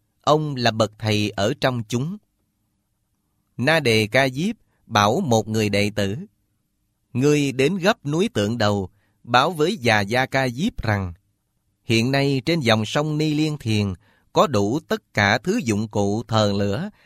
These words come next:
đang trôi bồng bềnh trên đó. Ông phải đến mau để cùng với anh của ông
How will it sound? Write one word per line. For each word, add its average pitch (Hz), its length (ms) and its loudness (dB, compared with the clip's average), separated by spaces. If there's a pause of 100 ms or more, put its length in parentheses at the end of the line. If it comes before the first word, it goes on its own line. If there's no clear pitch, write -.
đang 139 340 0 (100)
trôi 143 320 0
bồng 107 300 0
bềnh 104 300 0
trên 123 200 -2
đó. 123 300 -2 (840)
Ông 131 300 2
phải 117 180 -2
đến 160 180 0
mau 131 380 -2 (280)
để 117 220 4
cùng 107 240 2
với 131 200 0
anh 143 340 -4
của 117 140 0
ông 131 400 -4